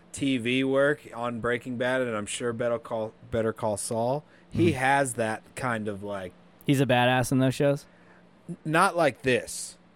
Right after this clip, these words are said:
Speaker 2: Oh, okay.
Speaker 1: He's, he's a, <laughs> a lawyer for criminals in Breaking Bad.
Speaker 2: Right.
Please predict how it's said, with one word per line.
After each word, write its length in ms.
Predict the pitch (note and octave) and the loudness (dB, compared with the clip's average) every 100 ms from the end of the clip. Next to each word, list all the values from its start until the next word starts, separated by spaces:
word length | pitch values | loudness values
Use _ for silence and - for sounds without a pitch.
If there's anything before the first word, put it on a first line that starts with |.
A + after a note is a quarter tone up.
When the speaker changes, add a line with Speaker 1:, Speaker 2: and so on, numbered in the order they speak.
| - | 0
Speaker 2:
Oh, 260 | B2+ A#2 G#2 | 4 4 2
okay. 300 | G2+ D#2+ - _ _ - | -2 -10 -12 _ _ -8
Speaker 1:
He's, 400 | C#3+ D3+ D3+ - | 0 2 0 -4
he's 400 | - C#3 D3+ C#3+ | -6 0 2 2
a, 420 | C#3+ B2+ A2+ A2 - - - | 2 4 2 0 -8 -20 -20
<laughs> 200 | _ - | _ -4
a 260 | B2 C#3 | -2 0
lawyer 460 | B2 B2+ C3+ C3 A#2+ | 2 4 6 6 4
for 160 | A#2+ A2 | 0 -4
criminals 800 | - C3 B2 G#2+ F#2 F2+ - - - | 0 0 0 -4 -8 -12 -14 -14 -8
in 200 | G#2 F#2+ | -6 -2
Breaking 420 | G#2 G2+ G2 F2+ | -2 -2 -6 -12
Bad. 320 | E2+ D2 - - - | -12 -12 -16 -20 -8
Speaker 2:
Right. 360 | F2+ E2+ C#2+ | -4 -2 -4